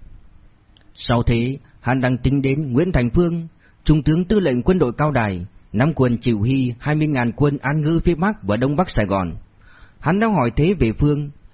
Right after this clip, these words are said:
được biết vợ cả của Phương nguyên là nữ đồng trinh được Phạm Công Tác tuyển vào cung thờ phụng thần thánh. Hồi đó Phương mới là sĩ quan cận vệ, Tác đem cô gái ấy gả cho Phương,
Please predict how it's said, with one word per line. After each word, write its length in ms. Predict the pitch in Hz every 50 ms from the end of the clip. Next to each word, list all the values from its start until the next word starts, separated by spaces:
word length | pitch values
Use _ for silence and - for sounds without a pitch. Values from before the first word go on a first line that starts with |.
| - _ -
được 200 | 123 117 120 117
biết 220 | 139 185 208 -
vợ 140 | - 143 131
cả 160 | - - 135 120 117 117
của 100 | 120 120 120
Phương 320 | - 175 175 175 170 160 147
nguyên 180 | 151 185 190
là 260 | 175 151 123 113 107 98
nữ 180 | 135 151 202 220
đồng 240 | 170 147 143 143
trinh 280 | 127 - 202 202 202 180
được 240 | 143 131 113 101 -
Phạm 160 | - 123 120
Công 180 | - 143 139 127
Tác 280 | - 185 180 - _
tuyển 200 | - 131 117 117
vào 140 | 110 120 113 104 -
cung 260 | 156 156 156 156 147 - - -
thờ 180 | - 143 139 143
phụng 220 | 139 - 147 143
thần 180 | 131 131 123 123
thánh. 320 | - 127 127 135 160 190 214 - - - - - - - - - - _
Hồi 200 | - 123 120 127
đó 280 | 123 127 139 165 185 175 - -
Phương 320 | 135 135 131 135 131 135
mới 140 | 156 185 185
là 220 | 156 131 113 107
sĩ 160 | 107 - 175
quan 220 | 180 - 180 165 147
cận 180 | - 123 117
vệ, 260 | 107 113 110 98 85 - - - - - - - - - -
Tác 140 | 147 151 -
đem 200 | 135 135 135 127
cô 120 | - 127
gái 180 | 120 123 127 135
ấy 220 | - 131 135 160 196 185
gả 160 | 143 117 107 -
cho 140 | - 127 127
Phương, 380 | 127 139 139 135 127 127 123